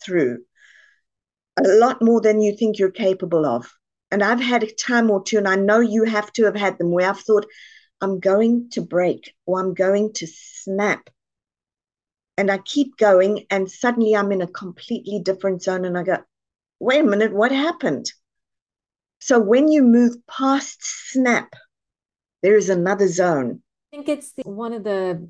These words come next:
Speaker 2: uh, branches of the military that says, "When you think you are at your absolute limit, you're only at, like, forty percent."
Speaker 1: A-,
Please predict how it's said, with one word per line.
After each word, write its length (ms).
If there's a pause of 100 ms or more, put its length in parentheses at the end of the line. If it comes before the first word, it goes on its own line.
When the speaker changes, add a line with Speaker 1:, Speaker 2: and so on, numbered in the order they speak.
(140)
Speaker 2:
uh, 80
branches 480
of 60
the 60
military 520
that 220
says, 340
"When 160
you 140
think 420
you 140
are 120
at 300
your 200
absolute 600
limit, 400
you're 240
only 280
at, 140
like, 180
forty 340
percent." 640 (720)
Speaker 1:
A-, 80